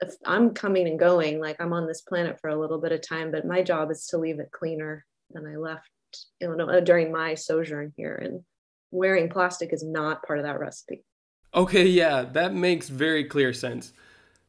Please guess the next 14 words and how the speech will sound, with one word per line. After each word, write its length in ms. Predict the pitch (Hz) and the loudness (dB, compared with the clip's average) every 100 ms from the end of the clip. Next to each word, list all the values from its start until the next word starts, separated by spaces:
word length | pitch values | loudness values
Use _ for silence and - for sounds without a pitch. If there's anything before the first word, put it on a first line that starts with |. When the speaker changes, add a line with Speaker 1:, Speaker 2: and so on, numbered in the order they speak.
| _ 180 | _ 4
Speaker 2:
But 200 | 202 196 | 4 4
so 120 | 202 | 2
now 180 | 220 247 | 4 4
that 120 | 277 | 2
we've 200 | 254 - | 0 -2
talked 260 | 190 185 | 0 0
about 320 | 180 165 156 123 | 2 0 0 0
buying 340 | 143 160 156 | 0 2 0
clothes 400 | - 147 151 143 | -2 0 2 0
on 180 | - 135 | -2 -2
a 60 | |
needs 400 | 123 127 156 143 | 0 0 0 -2
base 280 | 127 147 143 | -2 0 -2
primarily, 640 | - 151 147 120 117 123 | -2 -2 0 0 0 -2